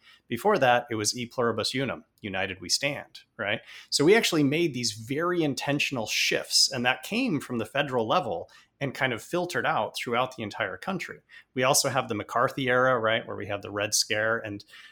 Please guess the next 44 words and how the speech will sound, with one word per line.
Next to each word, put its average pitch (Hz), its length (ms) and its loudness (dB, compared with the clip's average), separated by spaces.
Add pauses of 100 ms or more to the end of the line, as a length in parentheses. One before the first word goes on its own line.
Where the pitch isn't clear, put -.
(160)
people 208 300 2
who 151 120 4
lived 135 340 6
through 156 260 0
that 110 200 0
period 107 560 -4 (300)
who 143 100 4
were 151 300 8
atheists, - 840 -2
they 147 380 0
have 139 200 -6
gone 139 220 -2
on 156 140 -2
record 180 400 -4
saying 202 300 -2
if - 140 -10
you 170 120 -4
admitted 135 460 -2
to 123 80 -6
being 113 180 -4
an 101 100 -4
atheist 107 600 -6
throughout 127 500 0
the, 107 380 -2 (240)
um, 98 380 -6
Cold 226 280 2
War, 85 320 -10 (320)
the 135 100 0
very 151 520 0
next 147 380 0
question 123 420 -4
that 107 180 -4
you 117 80 -8
would 104 140 -6
get 151 280 -4
is, 98 500 -2
"Are 113 80 -4
you 98 120 -2
also 95 260 -2
a 95 40 -14
communist?" - 600 -10 (760)
That, 151 280 4 (160)
of 151 120 -4
course, - 380 0